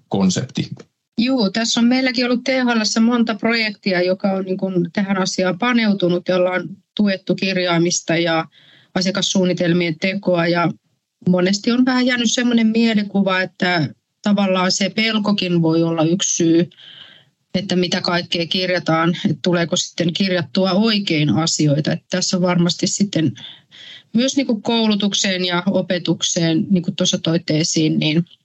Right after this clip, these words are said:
Speaker 2: hyvin paljon myös painoa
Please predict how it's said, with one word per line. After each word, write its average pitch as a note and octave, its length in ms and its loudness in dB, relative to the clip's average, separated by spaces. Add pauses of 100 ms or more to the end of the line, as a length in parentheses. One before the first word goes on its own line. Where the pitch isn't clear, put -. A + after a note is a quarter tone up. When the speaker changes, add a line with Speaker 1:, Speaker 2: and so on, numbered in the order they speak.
(680)
Speaker 2:
hyvin G3+ 240 2
paljon F3 600 0
myös F3 400 0 (300)
painoa E3+ 580 0